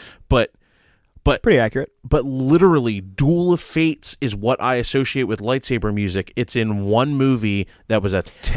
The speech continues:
Speaker 2: Uh, bup, bup, bup. It's in Revenge of the Sith, actually. They,
Speaker 1: Okay.
Speaker 2: they reuse it.
Speaker 1: Okay, so they, so they reused it in Revenge of the Sith. I haven't watched that
Speaker 2: Dude,
Speaker 1: in a
Speaker 2: I
Speaker 1: really
Speaker 2: was,
Speaker 1: long time.
Speaker 2: I was fourteen years old and saw Phantom Menace and f-, compl-, I bought the soundtrack and, like, listened to Duel of Fates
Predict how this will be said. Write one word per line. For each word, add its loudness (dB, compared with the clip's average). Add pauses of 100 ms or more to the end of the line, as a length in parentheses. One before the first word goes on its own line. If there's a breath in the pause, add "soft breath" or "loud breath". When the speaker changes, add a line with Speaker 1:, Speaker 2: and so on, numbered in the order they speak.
Speaker 2:
Uh, 2
bup, 4
bup, 4
bup. 6 (120)
It's 0
in 2
Revenge 2
of -8
the -2
Sith, -4 (260 soft breath)
actually. -4
They, 6
Speaker 1:
Okay. 4
Speaker 2:
they 4
reuse 4
it. -2
Speaker 1:
Okay, -2
so 2
they, 2
so -4
they 2
reused 0
it 2
in -2
Revenge -2
of -4
the -4
Sith. -4
I 0
haven't -4
watched -2
that -4
Speaker 2:
Dude, 4
Speaker 1:
in -2
a 0
Speaker 2:
I 6
Speaker 1:
really 4
Speaker 2:
was, -2
Speaker 1:
long -10
time. -14 (100)
Speaker 2:
I 2
was 0
fourteen -4
years 0
old -2
and -6
saw -4
Phantom -8
Menace -6
and -16
f-, -20 (140)
compl-, -8
I -6
bought -4
the -12
soundtrack -8
and, -10
like, -12
listened -10
to -8
Duel -8
of -14
Fates -10